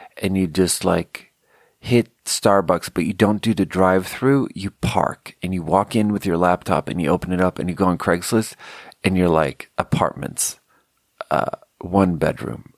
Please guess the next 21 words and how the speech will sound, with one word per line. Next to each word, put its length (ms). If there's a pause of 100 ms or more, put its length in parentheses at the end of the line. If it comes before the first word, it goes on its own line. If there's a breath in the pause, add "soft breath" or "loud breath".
and 140
you 80
just, 240
like, 180 (180)
get 220
a 80
new 300
one 300
bedroom 360
apartment. 680 (800 soft breath)
And 220
then 180
you're 200
like, 480 (720)
oh, 320
just, 260
like, 140
being 180
a 60
server, 560
dude. 320